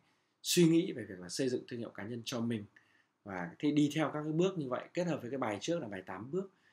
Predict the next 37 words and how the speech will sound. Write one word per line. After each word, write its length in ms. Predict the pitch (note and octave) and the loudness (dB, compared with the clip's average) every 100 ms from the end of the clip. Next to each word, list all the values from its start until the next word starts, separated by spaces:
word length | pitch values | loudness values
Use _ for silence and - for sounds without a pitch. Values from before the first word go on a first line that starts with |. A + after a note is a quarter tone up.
| _ - | _ -8
thì 60 | |
tôi 100 | A2+ | -4
đã 60 | A2 | -2
phân 200 | A2 B2 | -2 -2
tích 160 | D3+ D3+ | -2 -2
rất 180 | F3 | 0
kỹ 180 | - E3+ | 6 6
rồi, 100 | D3+ | 6
bài 160 | G2+ F#2+ | 0 -4
này 120 | F#2 | -4
là 60 | F2+ | -6
bài 160 | F#2 | -8
mười 240 | F#2 G2+ F#2 | -8 -8 -4
bước 220 | C3 E3+ | -4 -4
để 60 | G2+ | -6
các 60 | A2+ | -8
bạn 140 | A2 - _ _ _ | -8 -10 _ _ _
tham 160 | - A2+ | -10 -8
khảo 160 | A2+ F2 | -8 -6
thêm. 320 | C3 C#3 A#2+ - - _ _ | 2 2 2 -6 -20 _ _
Và 120 | F#2+ | -4
để 320 | F#2+ F#2+ D#2 A2 | 0 -2 -2 -6
bổ 200 | B2+ F#2+ | -6 -4
sung 400 | - F3 D#3+ C#3+ | 2 4 4 0
thêm 180 | D3 C3 | -4 -6
thì 60 | A2 | -6
tôi 140 | A2 G#2+ | -6 -8
đã 60 | A2+ - | -8 -4
kể 220 | A2 F2+ | -4 -4
cho 80 | A2+ | -6
các 80 | A#2 | -4
bạn 120 | F#2+ | -4
một 80 | F#2+ | -4
câu 120 | A2 | -6
chuyện 180 | A2 B2 - | -4 -6 -6
có 160 | F#2+ - | -8 -4
thật. 140 | C3 | -6